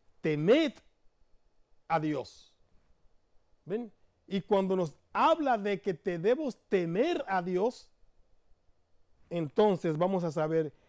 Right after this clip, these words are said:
qué es la palabra temer. Hay una parte aquí en el libro de Apocalipsis que quiero decirles, miren, esto, esto, mis queridos,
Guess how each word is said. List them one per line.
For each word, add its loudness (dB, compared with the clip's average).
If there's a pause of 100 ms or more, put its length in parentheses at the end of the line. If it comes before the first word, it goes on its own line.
(180)
qué 2
es -4
la -4
palabra -6
temer. -12 (320)
Hay -2
una -4
parte -4
aquí -6
en -6
el -6
libro -8 (800)
de -2
Apocalipsis -2 (1080)
que -2
quiero -6
decirles, -4
miren, -2
esto, 0 (1200)
esto, 0
mis -4
queridos, -2